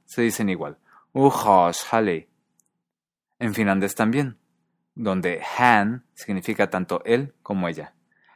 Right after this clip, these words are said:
"Han tuli", como en persa y chino, significa simplemente "llegó", pudiendo significar él o ella. Y como en esas dos lenguas, para dejar claro el género, hay que añadir más contexto.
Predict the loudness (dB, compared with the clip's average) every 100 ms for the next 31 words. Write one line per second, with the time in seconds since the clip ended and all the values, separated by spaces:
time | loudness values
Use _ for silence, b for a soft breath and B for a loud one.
0 | b 2 4 4 2 2 2 2 -2 -6
1 | _ _ _ -8 -6 -4 -2 -2 -4 -2
2 | -2 -2 -2 -8 -8 -4 -2 -2 -6 -6
3 | -4 -4 -4 -6 -6 -6 -6 -6 -6 -8
4 | _ -8 -6 -6 -10 _ _ _ _ -4
5 | -4 -4 -8 -10 -4 0 0 0 0 2
6 | 2 0 -2 -10 _ _ _ _ _ _
7 | _ -6 0 2 4 2 0 -2 0 -2
8 | -4 -8 -10 -10 -10 -8 -8 -2 2 2
9 | 0 -2 0 0 -2 -6 -6 -2 0 2
10 | 0 -2 -6 -8 -8 -10 -10 -14 -16 -20